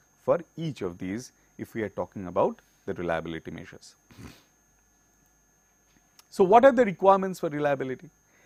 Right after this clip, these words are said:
If a failure has high cost, then reliability becomes important. How important depends on the cost. And most software is typically not very reliable,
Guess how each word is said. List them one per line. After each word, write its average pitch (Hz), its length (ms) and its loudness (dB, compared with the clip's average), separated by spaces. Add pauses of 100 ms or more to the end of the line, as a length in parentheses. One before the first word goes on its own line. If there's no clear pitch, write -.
(260)
If 170 120 2
a 214 60 6
failure 294 440 6
has 277 160 6
high 185 240 4
cost, 131 580 2 (400)
then 147 180 0
reliability 165 580 6
becomes 147 340 -6
important. 135 480 -6 (1040)
How 254 220 10
important 220 600 4 (200)
depends 123 340 -4
on 107 120 -10
the 95 80 -8
cost. - 420 -14 (640)
And 113 140 -4
most 180 260 0
software 156 400 -2
is 127 180 -8
typically 127 540 -4
not 104 220 -8
very 92 240 -10
reliable, 98 360 -14